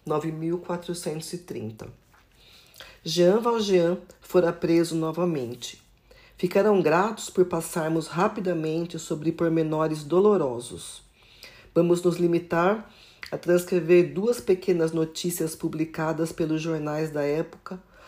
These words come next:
poucos meses depois dos surpreendentes acontecimentos ocorridos em Montreuil-sur-Mer. Essas notícias são um tanto sumárias. Cabe lembrar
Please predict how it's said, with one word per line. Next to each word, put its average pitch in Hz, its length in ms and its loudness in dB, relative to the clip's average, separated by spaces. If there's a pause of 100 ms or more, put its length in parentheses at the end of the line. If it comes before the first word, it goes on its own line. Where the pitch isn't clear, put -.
(140)
poucos 214 400 6
meses 175 400 0
depois 156 580 -4
dos 160 220 -6
surpreendentes 190 920 0
acontecimentos 160 1080 -6
ocorridos 170 760 -4 (300)
em 175 140 0
Montreuil-sur-Mer. 165 1200 -2 (1000)
Essas 170 280 0
notícias 175 680 0
são 175 240 0
um 175 80 -2
tanto 180 320 0
sumárias. 151 920 -4 (680)
Cabe 156 300 -4
lembrar 160 640 0